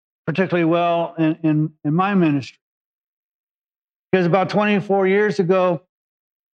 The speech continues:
we had another pastor. And I was an associate pastor.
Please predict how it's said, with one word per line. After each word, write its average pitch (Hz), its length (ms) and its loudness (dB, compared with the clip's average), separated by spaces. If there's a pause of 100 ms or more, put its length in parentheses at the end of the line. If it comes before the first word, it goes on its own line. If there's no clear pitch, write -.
(200)
we 165 80 2
had 208 160 2
another 180 320 0
pastor. 151 540 -4 (1200)
And 147 80 0
I 202 120 2
was 196 100 2
an 196 80 2
associate 196 520 0
pastor. 147 540 -6